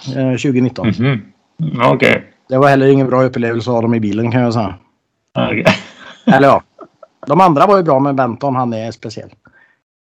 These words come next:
Speaker 2: Ja, var han sur?
Speaker 1: Ja, han, eh, dryg så in i bomben. Var
Speaker 2: Ja,
Speaker 1: han.
Speaker 2: okej.
Speaker 1: Lite
Speaker 2: Ja, det kan man ju leva med. Så länge jag inte förstör något.
Speaker 1: Ja, men det förstörde ju liksom glädjen också.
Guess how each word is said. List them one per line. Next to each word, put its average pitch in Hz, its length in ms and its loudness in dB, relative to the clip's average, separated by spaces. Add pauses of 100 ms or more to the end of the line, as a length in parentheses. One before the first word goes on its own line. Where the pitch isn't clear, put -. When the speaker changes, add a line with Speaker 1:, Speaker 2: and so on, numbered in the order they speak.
Speaker 2:
Ja, - 220 -12 (200)
var 117 100 -2
han 110 80 0
sur? 117 380 -6 (840)
Speaker 1:
Ja, 156 380 0
han, 190 340 2
eh, 185 580 -2
dryg 180 520 2
så 214 80 2
in 202 160 4
i 202 280 2
bomben. 190 420 2 (880)
Var 165 100 2
Speaker 2:
Ja, 139 60 6
Speaker 1:
han. 123 100 4
Speaker 2:
okej. - 200 -6 (380)
Speaker 1:
Lite 143 240 -6
Speaker 2:
Ja, 143 60 2
det 147 180 4
kan 180 120 4
man 185 80 4
ju 185 60 2
leva 151 180 0
med. 104 180 -8 (600)
Så - 100 -10
länge 135 120 -2
jag 131 60 0
inte 127 120 0
förstör 113 380 -4
något. 151 200 -10 (760)
Speaker 1:
Ja, 151 220 4
men 151 160 2
det 139 140 2
förstörde 139 560 0
ju 156 100 2
liksom 143 300 -2
glädjen 123 400 0
också. 135 260 -6